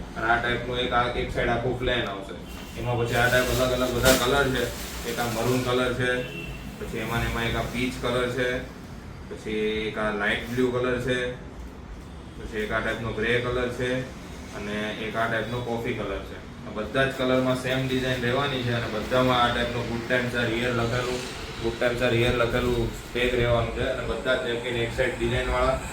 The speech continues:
અને એક સાઈડ પ્લેન, આ રીતના રહેવાના છે. અને આ બધા જ નેપકિનની ખાસ વાત તો એ છે કે જે તમે એકદમ પાણીમાં હાથમાં લઈ અને કરો ને, તો બી પાણી એકદમ તરત એબ્ઝોર્બ થઈ જાય. આપણે વીડિયોમાં જોઈએ, જો આપણે આ પાણી હાથમાં લઈએ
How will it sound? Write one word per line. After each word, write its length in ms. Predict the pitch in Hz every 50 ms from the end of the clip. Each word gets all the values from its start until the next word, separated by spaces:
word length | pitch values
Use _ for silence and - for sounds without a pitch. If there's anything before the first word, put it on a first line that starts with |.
| - - - -
અને 160 | - - - 214
એક 80 | - - -
સાઈડ 200 | - 123 - - 120
પ્લેન, 180 | 123 123 123 117
આ 160 | 113 117 120
રીતના 320 | 117 117 117 120 120 113 110
રહેવાના 380 | 110 110 110 107 104 - 107 -
છે. 80 | - - - - - - - - - - -
અને 100 | 117 117 117
આ 80 | 107 110
બધા 320 | 110 107 - 135 135 139
જ 100 | 131 123
નેપકિનની 480 | 123 120 120 120 135 135 135 131 123 - 127
ખાસ 200 | 120 123 127 - 127
વાત 140 | 131 131 131 -
તો 100 | 139 135
એ 120 | 143 156 151 143 143
છે 100 | 135 123 123 - - - - - - -
કે 60 | 120 117 120
જે 180 | 120 123 127
તમે 220 | 127 131 131 135 135 131
એકદમ 320 | 131 123 117 120 143 143 - 123 120
પાણીમાં 720 | 120 120 123 135 139 135 135 131 131 - 131 131 131 127 107
હાથમાં 380 | 107 110 110 - 135 135 135 131 131
લઈ 160 | 135 135 131
અને 160 | 131 131 135 - -
કરો 180 | 160 - - 175 -
ને, 80 | - 120 117 117
તો 80 | 120 123
બી 180 | 123 135 135 -
પાણી 280 | 135 139 131 135 131 127
એકદમ 220 | 127 135 139 131 127 127
તરત 240 | 127 135 131 123 120 120
એબ્ઝોર્બ 260 | 117 117 - - - -
થઈ 140 | 113 113 110
જાય. 200 | 110 110 113 113
આપણે 260 | 117 127 120 113 -
વીડિયોમાં 440 | 113 117 123 131 131 127 123 120 113 117
જોઈએ, 280 | 120 120 117 131 - - - - - - - - - - - - -
જો 100 | 107 107
આપણે 220 | 107 104 107 117 117
આ 120 | 117 113 113
પાણી 260 | 113 120 123 127 123
હાથમાં 340 | 117 113 - 127 127 127 127 127
લઈએ 240 | 135 147 151 131